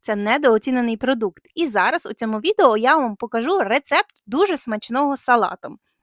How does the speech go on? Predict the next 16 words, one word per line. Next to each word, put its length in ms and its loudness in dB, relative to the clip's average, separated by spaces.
Отже, 240 0
для 160 2
початку 540 -2
відварюємо 760 0
серця 600 -4
із 280 0
лавровим 500 2
листком 460 0
та 80 2
духмяним 520 -4
перцем 460 -2
до 200 0
готовності 680 -6
та 80 6
охолоджуємо. 920 -2
Тим 120 0